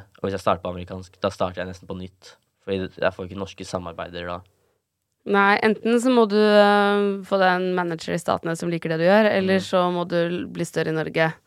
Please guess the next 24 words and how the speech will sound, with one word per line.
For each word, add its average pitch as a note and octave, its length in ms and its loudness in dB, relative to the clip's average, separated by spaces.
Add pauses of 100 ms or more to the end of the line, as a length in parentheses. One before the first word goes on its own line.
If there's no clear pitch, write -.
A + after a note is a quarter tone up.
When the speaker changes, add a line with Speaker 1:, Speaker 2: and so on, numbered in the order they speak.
(320)
Speaker 2:
og E3 360 2
få E3+ 180 -4
en D#3+ 80 -4
hype D3 240 -6
der - 120 -6
borte. D#3+ 360 -4
Speaker 1:
Ja. G2 100 -10 (1300)
Speaker 2:
For F#3+ 100 0
å G3 80 2
starte F3+ 240 6
der F3 240 6
tror F#3 80 2
jeg F3 400 2 (720)
er F3 80 -8
beinhardt. E3 560 -4 (400)
Speaker 1:
Det A2 180 4
er A2+ 200 2
en A2 80 -4
ting G#2+ 320 -10
som G#2 180 -12
kanskje F#2+ 720 -8
kan F#2+ 200 -6
få, F#2 280 -4
eh, F2 600 -2